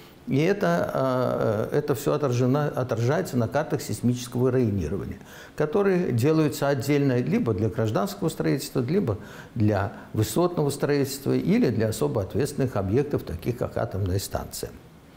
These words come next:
А вот что касается времени, когда это землетрясение произойдёт, тут большая проблема. И надо прямо сказать, что несмотря на то, что есть,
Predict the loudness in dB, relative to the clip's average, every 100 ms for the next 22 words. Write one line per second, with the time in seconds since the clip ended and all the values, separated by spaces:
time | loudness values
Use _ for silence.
0 | -20 -20 -20 -20 -20 -20 -20 -20 -20 -12
1 | -4 0 0 0 -2 -2 -2 0 0 0
2 | 0 0 2 0 -2 -8 -18 -20 -20 -20
3 | -20 -20 -20 -20 -20 -6 0 2 4 4
4 | 2 2 2 2 0 0 0 2 2 0
5 | 0 0 0 -2 0 2 2 2 0 -4
6 | -10 -14 -20 -20 -6 -2 0 0 0 0
7 | 0 0 -2 0 -2 -4 -8 -10 -2 0
8 | 0 0 0 0 -2 -4 -2 2 0 0
9 | -2 0 -2 -4 -2 0 2 0 -2 0
10 | 0 0 0 0 -2 -2 -4 -4 -6 -10
11 | -4 0 0 -2